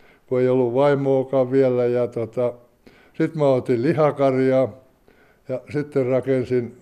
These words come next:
uuden navetan. Kaksitoista vuotta se oli. Sitten kävi niin, että se paloi.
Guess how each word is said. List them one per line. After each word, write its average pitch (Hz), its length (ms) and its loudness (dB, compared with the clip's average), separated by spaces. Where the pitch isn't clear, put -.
uuden 127 440 -4
navetan. 135 760 -2
Kaksitoista 143 720 -2
vuotta 135 400 0
se 139 60 -2
oli. 139 440 -2
Sitten 131 320 -4
kävi 117 320 -2
niin, 151 280 0
että 143 220 -4
se 110 140 -8
paloi. 135 520 0